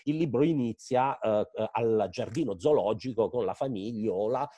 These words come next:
che, eh, si trova davanti alla gabbia del leopardo. Ecco, se uno legge, eh, la storia di, di Mipam, ehm, anche lui, eh, sta quasi per essere da bambino sbranato da,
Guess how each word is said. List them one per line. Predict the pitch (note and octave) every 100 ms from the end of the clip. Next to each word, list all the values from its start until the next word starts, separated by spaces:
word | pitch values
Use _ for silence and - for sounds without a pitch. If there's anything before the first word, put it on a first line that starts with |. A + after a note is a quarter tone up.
| _
che, | - - -
eh, | G2
si | - F3+
trova | G2+ G2+ A2+
davanti | C3+ A2 E2 E2+ - A2 A2 -
alla | F#2 G2+ G2
gabbia | G#2+ F#2 F2+ F2 - F#2
del | E2+
leopardo. | E2+ E2 E2 D2+ - - - -
Ecco, | - - A#2+
se | D3+
uno | A3 A3
legge, | A#2 C3+ F#2+ F#2+ F#2+ F#2+
eh, | F#2+ F#2+ F#2
la | F#2
storia | - - D3 C#3 G#2
di, | G2+ G2
di | F2+
Mipam, | E3+ C#3 C#3+ F3+ C3
ehm, | A2 A2 - G#2+ G#2 G2+ G2+ F#2+ F#2+ F#2 F#2 F2+ _ -
anche | B2 D3 - F#3+
lui, | D3+ G#2 B2 E3 D#3
eh, | A#2 A2+ A2 G2+ G2
sta | G2+ - C3+ -
quasi | G2+ B2+ D3+ -
per | F#2+
essere | F#2+ G2+ - F2+
da | F2+
bambino | F#2 B2+ F2 F#2+
sbranato | G#2 G2 G2 F#2 F2 E2+
da, | E2+ F2